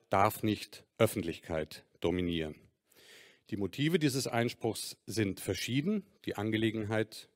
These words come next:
bleibt diskussionsbedürftig, deshalb sind wir hier. Das Wort Moralisierung vagabundiert durchs Land. Wir haben es uns geschnappt, haben es in den Titel dieses Abends gepackt. Mal schauen, was es zu bieten hat. Es ist jedenfalls hier.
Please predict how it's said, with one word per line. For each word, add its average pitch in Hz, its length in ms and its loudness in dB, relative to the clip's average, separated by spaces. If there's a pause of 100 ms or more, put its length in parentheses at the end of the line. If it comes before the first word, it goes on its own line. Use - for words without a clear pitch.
(260)
bleibt - 460 -2
diskussionsbedürftig, - 1080 -2
deshalb 95 280 0
sind 104 200 -6
wir 85 60 -4
hier. 135 240 4 (440)
Das 113 180 2
Wort 123 360 4
Moralisierung 117 960 10
vagabundiert 127 840 6
durchs 117 240 2
Land. 151 260 6
Wir 120 100 4
haben 117 140 4
es - 80 -4
uns - 240 -4
geschnappt, - 600 -2
haben 113 160 0
es 110 100 -6
in 117 100 -4
den 104 120 -2
Titel 170 260 0
dieses 143 280 0
Abends 131 460 2
gepackt. - 520 -2 (560)
Mal 113 140 2
schauen, 110 440 4 (140)
was 101 220 0
es - 120 -8
zu 98 140 -6
bieten 92 360 -6
hat. 80 160 -6
Es 90 120 -8
ist 107 120 -4
jedenfalls 92 640 -4
hier. 170 400 4